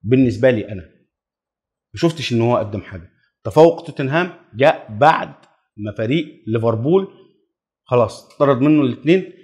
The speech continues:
خلاص كلوب سحب الناس اللي قدام وابتدى يلعب خمسة ثلاثة.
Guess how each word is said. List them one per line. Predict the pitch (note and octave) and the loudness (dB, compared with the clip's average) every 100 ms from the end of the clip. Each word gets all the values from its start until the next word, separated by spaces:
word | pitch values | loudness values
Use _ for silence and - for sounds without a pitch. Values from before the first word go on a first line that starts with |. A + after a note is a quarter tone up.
| _ _ _ | _ _ _
خلاص | - B2 B2 | -4 -2 0
كلوب | C3+ C#3 B2+ | 0 0 0
سحب | D3+ - C#3 | -2 0 0
الناس | B2+ C#3 D3+ | 2 0 0
اللي | C#3+ C3 | 0 0
قدام | B2 B2 G3 F#3 - _ _ - | 2 4 4 0 -14 _ _ -20
وابتدى | - F#3 - | 0 4 6
يلعب | F3+ F#3 F3+ | 6 4 2
خمسة | - G3+ G3 E3 | 0 0 0 0
ثلاثة. | D3+ C3+ - | 0 0 -4